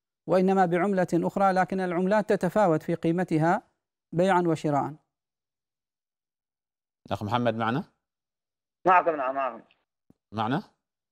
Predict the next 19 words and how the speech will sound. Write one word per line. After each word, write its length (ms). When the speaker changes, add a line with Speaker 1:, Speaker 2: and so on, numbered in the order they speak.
Speaker 3:
أيوة، 240
معكم، 300
Speaker 2:
طيب. 120
Speaker 3:
نعم. 160
Speaker 2:
يسأل 360
فضيلة 300
الشيخ. 400
Speaker 3:
آه، 760
يعني 400
العقد، 540
العقد 380
بيكو-، 560
بيكون 480
بعشر 400
ريال 300
عماني 400
على 220
سبيل 200
المثال. 520